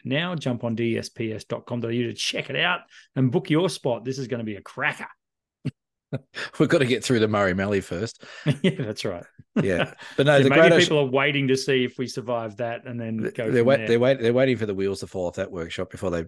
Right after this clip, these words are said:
Speaker 2: book this
Speaker 1: Yeah,
Speaker 2: one, but
Speaker 1: they're waiting to, waiting for the reviews. <laughs>
Speaker 2: Yeah. No, no, that'll be, I can't wait. The Great Ocean Road's gonna be good. Murray Mallee, I'm looking forward to.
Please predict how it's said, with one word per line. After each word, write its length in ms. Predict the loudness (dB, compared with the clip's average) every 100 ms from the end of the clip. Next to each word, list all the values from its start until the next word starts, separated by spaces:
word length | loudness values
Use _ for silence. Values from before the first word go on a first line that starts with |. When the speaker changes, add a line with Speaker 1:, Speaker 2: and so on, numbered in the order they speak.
| -8
Speaker 2:
book 180 | -8 -4
this 200 | -2 -2
Speaker 1:
Yeah, 80 | -2 -6
Speaker 2:
one, 140 | -8
but 160 | -12 -6
Speaker 1:
they're 100 | -4
waiting 320 | -2 -2 -2
to, 100 | -4
waiting 460 | -6 -4 -2 -4 -6
for 200 | -10 -10
the 120 | -8
reviews. 680 | -8 -8 -6 -6 -6 -8 -14 _
<laughs> 40 | _ -18 -6
Speaker 2:
Yeah. 160 | -2 -2 -2 -8 -8 -4 2
No, 100 | 4
no, 160 | 6
that'll 120 | 6 4
be, 180 | 4
I 100 | 2
can't 180 | 4 4
wait. 160 | 2 0
The 80 | 4
Great 180 | 6 6
Ocean 180 | 6
Road's 160 | 2 0
gonna 80 | -2
be 60 | -4
good. 160 | -4
Murray 260 | 0 0 0
Mallee, 280 | -2 -2 -4
I'm 80 | -6
looking 220 | -10 -12
forward 300 | -6 -4 -4
to. 240 | -2 -4